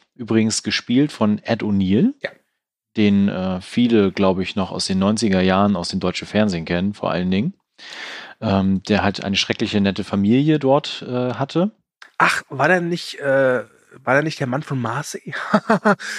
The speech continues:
Speaker 2: Kleiner Scherz, natürlich
Speaker 1: <laughs>
Speaker 2: Al Bundy, ja klar.
Speaker 1: Genau. Der übrigens seinen, äh, Stern in
Speaker 2: <laughs>
Speaker 1: Hollywood vor einem Schuhgeschäft hat.
Speaker 2: Ja.
Speaker 1: Haha.
Speaker 2: Ja, Fakt oder Fake, Leser wissen mehr.
Speaker 1: Genau.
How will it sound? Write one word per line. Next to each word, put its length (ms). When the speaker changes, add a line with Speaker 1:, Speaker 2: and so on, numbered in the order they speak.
Speaker 2:
Kleiner 260
Scherz, 260
natürlich 340
Speaker 1:
<laughs> 80
Speaker 2:
Al 160
Bundy, 420
ja 140
klar. 380
Speaker 1:
Genau. 260
Der 140
übrigens 300
seinen, 300
äh, 280
Stern 600
in 0
Speaker 2:
<laughs> 240
Speaker 1:
Hollywood 480
vor 160
einem 140
Schuhgeschäft 600
hat. 240
Speaker 2:
Ja. 120
Speaker 1:
Haha. 420
Speaker 2:
Ja, 160
Fakt 400
oder 160
Fake, 300
Leser 280
wissen 240
mehr. 180
Speaker 1:
Genau. 400